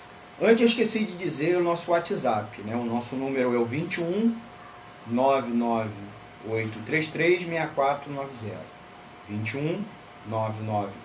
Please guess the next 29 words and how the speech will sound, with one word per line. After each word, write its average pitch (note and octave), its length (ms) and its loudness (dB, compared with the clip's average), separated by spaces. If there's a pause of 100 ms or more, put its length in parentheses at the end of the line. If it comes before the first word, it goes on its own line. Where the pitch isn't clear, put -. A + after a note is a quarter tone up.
(120)
oito G2+ 280 -4
três D3+ 220 0
três, D#3+ 300 -4
seis C#3+ 240 -4
quatro B2 300 -2
nove A#2 140 -8
zero, G2+ 180 -12 (500)
tá - 140 -14
bom? E3 260 6 (240)
Então, C#3 320 2 (680)
qualquer B2+ 560 4 (180)
informação B2+ 640 -2
vocês, D3+ 320 -4 (720)
é, A2 300 2
vocês A#2+ 240 -4
mandam, D3 500 2
n-, B2 160 -4 (180)
não C#3+ 240 0
vai C#3+ 220 4
diretamente C3+ 480 2
comigo B2+ 320 0
aqui, E3+ 180 -4
pro D#3 160 -2
Antônio C3+ 280 -2
Figueiredo, C#3 520 -2
tá C#3+ 120 4
lá C3+ 140 2
na C#3 100 -4
redação, B2 600 -2